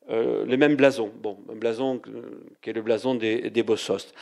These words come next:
Ça, c'est un petit village, euh, qui est au, au-dessus de, euh, de Salardu, juste derrière le, le clocher que je vous ai montré. Euh, et, euh, ce village est intéressant parce qu'il est, il est documenté,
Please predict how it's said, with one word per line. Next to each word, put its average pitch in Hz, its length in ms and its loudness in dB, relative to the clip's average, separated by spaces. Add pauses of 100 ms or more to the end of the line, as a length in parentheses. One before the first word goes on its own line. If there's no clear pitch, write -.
(180)
Ça, - 160 2
c'est 185 200 2
un 160 80 6
petit 151 240 -4
village, 143 400 2
euh, 113 840 0
qui 147 240 0
est 143 160 2
au, 131 140 6
au-dessus 135 520 0
de, 110 440 2 (1400)
euh, 107 100 -2
de 113 80 2
Salardu, 139 500 2
juste 143 260 -2
derrière 165 320 6
le, 123 340 2
le 120 100 -6
clocher 135 300 -4
que 131 80 -4
je 117 60 -4
vous 113 120 -4
ai 113 60 0
montré. 120 520 0 (500)
Euh, 113 260 2
et, 151 280 6
euh, 113 800 4
ce - 140 2
village 160 260 4
est 165 140 0
intéressant 147 460 0
parce 143 200 -6
qu'il 139 140 -2
est, 131 220 4
il 120 120 -4
est 123 60 -4
documenté, 139 720 0